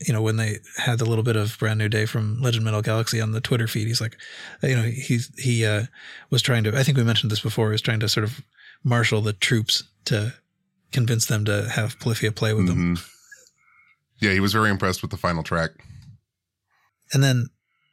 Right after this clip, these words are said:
Speaker 1: Herman, you know, also talked with Joachim Broden. Anyone wanna talk about that? There's something I wanted to mention there too, but, uh, I can mention that after you describe it.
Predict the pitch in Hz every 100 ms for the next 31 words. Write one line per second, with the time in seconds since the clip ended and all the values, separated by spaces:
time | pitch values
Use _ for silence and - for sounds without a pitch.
0 | _ - - 147 131 123 143 135 117 117
1 | 120 117 120 113 117 107 110 123 117 107
2 | 107 104 - - - - - 120 117 110
3 | 110 151 117 _ - 151 110 107 120 117
4 | - 135 160 143 110 104 98 107 107 110
5 | 113 - - 110 110 - - 110 107 -
6 | 120 123 117 - 113 113 120 - 110 120
7 | - 110 131